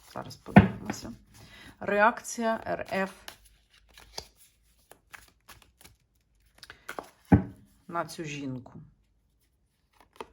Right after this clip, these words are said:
Ліз Трас. А, вони будуть, е, її давити. Вони її будуть давити.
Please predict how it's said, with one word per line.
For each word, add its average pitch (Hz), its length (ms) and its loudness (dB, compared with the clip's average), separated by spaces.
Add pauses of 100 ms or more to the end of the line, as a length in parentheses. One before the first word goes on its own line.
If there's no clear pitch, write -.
(720)
Ліз 147 260 -10
Трас. - 540 -10 (4000)
А, 226 180 0
вони 196 180 2
будуть, 180 560 -8 (200)
е, 160 640 -6
її 170 460 -6
давити. 165 600 -4 (920)
Вони 175 260 -2
її 185 360 -4
будуть 170 400 -10
давити. 165 540 -6